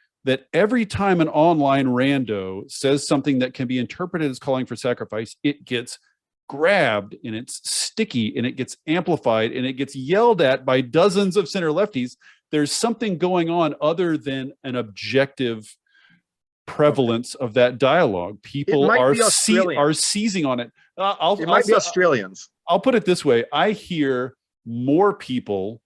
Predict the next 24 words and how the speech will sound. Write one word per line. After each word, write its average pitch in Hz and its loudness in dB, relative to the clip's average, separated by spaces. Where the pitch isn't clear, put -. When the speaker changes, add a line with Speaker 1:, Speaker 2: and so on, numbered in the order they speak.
Speaker 1:
these 110 -6
days 101 -2
saying 139 0
what 127 2
you 139 -4
just 113 -6
said 92 -6
than 135 2
I 135 4
do 135 0
hear 120 -2
people 113 -4
actually 139 -2
calling 135 2
for 143 -6
sacrifice. 139 -4
I 170 2
hear 196 6
more 170 4
people 185 -2
denouncing 160 0
calls 202 2
for 156 -12
sacrifice 151 -2